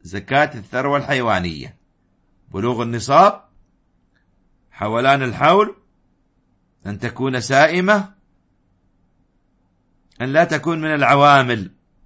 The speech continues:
التي تستعمل للركوب والحراثة.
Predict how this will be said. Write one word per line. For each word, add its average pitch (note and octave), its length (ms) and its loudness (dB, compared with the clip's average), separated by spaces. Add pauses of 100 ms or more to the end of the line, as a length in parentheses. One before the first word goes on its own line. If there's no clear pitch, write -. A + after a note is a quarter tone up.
(200)
التي F#2+ 220 -10
تستعمل B2 500 -4
للركوب A2 520 -4
والحراثة. A2+ 680 -2